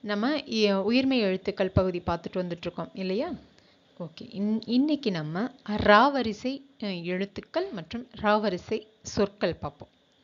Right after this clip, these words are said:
சரியா? ஓகே. ரா வரிசை எழுத்துக்கள் ஏற்கனவே சொன்னது தான், உயிரெழுத்தும் மெய்யெழுத்தும் சேர்ந்தது தான் உயிர்மெய் எழுத்து. இதை நல்லா கவனிச்சாவே போதும். எழுத்து தெரிஞ்சா தமிழ் படிக்கிறது ரொம்ப, ரொம்ப easy. ஆ, பாருங்க, இற்று,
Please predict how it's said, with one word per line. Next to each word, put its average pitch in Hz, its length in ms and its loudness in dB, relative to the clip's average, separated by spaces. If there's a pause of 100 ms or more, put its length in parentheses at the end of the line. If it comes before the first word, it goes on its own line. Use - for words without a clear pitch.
(300)
சரியா? 262 300 -6 (720)
ஓகே. 165 420 -12 (840)
ரா 214 240 0
வரிசை 233 320 -2
எழுத்துக்கள் 175 680 -2 (200)
ஏற்கனவே 226 440 0
சொன்னது 196 400 -2
தான், 240 200 0 (160)
உயிரெழுத்தும் 185 640 -2
மெய்யெழுத்தும் 185 480 -2
சேர்ந்தது 170 480 0
தான் 262 240 0 (400)
உயிர்மெய் 190 440 0
எழுத்து. 170 340 -2
இதை 220 120 -2
நல்லா 185 300 2
கவனிச்சாவே 226 680 2
போதும். 180 280 -2
எழுத்து 254 340 0
தெரிஞ்சா 190 300 0
தமிழ் 196 340 0
படிக்கிறது 190 360 -2
ரொம்ப, 233 220 0
ரொம்ப 208 200 0
easy. 190 540 -4 (720)
ஆ, 180 380 -2
பாருங்க, 196 380 -2 (260)
இற்று, 269 760 0